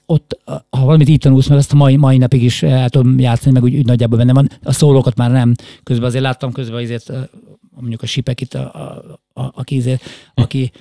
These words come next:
Speaker 1: aki úgy játsz a Led Zeppelineket, hogy, hogy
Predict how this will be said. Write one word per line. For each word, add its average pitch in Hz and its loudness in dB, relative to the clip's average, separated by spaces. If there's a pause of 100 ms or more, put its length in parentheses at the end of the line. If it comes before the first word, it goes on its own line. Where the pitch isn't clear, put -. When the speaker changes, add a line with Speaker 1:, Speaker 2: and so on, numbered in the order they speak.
(360)
Speaker 1:
aki 143 -6
úgy 143 -2
játsz 135 -4
a 139 -2
Led 139 0
Zeppelineket, 143 -2
hogy, 139 -6
hogy 135 -8